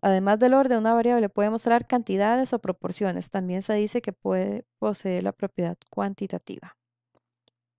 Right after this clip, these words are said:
Entonces, las variables visuales con las que vamos a trabajar son tamaño, forma, orientación, textura y saturación y colo-, y valor. Básicamente esto es el, el color. Todos es-,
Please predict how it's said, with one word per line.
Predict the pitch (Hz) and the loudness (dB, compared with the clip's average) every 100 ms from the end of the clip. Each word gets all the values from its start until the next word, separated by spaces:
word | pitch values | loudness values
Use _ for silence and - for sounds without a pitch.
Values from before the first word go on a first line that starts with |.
| _ _ _ _ _ _ _ _ - - | _ _ _ _ _ _ _ _ -20 -14
Entonces, | - 247 220 | 2 4 6
las | 196 | 4
variables | 185 190 196 254 | 4 4 6 4
visuales | 247 - 277 277 | 2 0 2 2
con | - 196 | 0 -4
las | 185 | -2
que | 185 | -4
vamos | 175 208 | -4 -4
a | 247 | -6
trabajar | - 240 240 233 - 269 262 | -2 0 0 -2 -2 -4 -4
son | - 202 160 165 _ _ _ - | -6 -4 -4 -10 _ _ _ -4
tamaño, | 175 196 285 392 _ _ _ _ _ _ _ | 0 2 2 0 _ _ _ _ _ _ _
forma, | _ 247 285 320 349 _ _ _ _ | _ 4 4 2 -4 _ _ _ _
orientación, | - 185 180 170 - 233 302 330 _ _ _ | -2 0 0 -4 -2 0 0 -2 _ _ _
textura | 180 - - 269 302 311 311 _ | -8 -8 -2 2 2 -2 -10 _
y | - | -12
saturación | 185 175 185 170 160 165 160 | -4 -4 0 0 0 -4 -8
y | |
colo-, | 170 214 254 - | -4 -2 -4 -8
y | 196 175 | -8 -4
valor. | 175 254 247 | 2 2 2
Básicamente | - 180 214 208 196 220 214 185 | 0 -2 0 -4 -4 -4 -2 -2
esto | 180 - 190 | -4 -4 -2
es | 190 - | -2 0
el, | 196 160 160 _ | 0 -2 -6 _
el | - 185 | -8 -4
color. | 185 170 - _ _ _ - - _ | -2 -2 -4 _ _ _ -20 -20 _
Todos | 285 302 311 311 - | 4 6 4 0 -4
es-, | - 269 - | -6 -6 -8